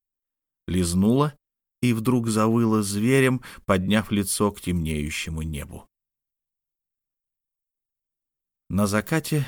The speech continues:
на заброшенной мертвой пустоши, которая когда-то была городом Араи, появился третий всадник. «Ханте-Жиджа!» чуть слышно прошелестел он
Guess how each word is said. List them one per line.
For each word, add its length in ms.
на 120
заброшенной 560
мертвой 480
пустоши, 540
которая 380
когда-то 380
была 280
городом 480
Араи, 520
появился 540
третий 440
всадник. 600
«Ханте-Жиджа!» 1200
чуть 180
слышно 500
прошелестел 840
он 300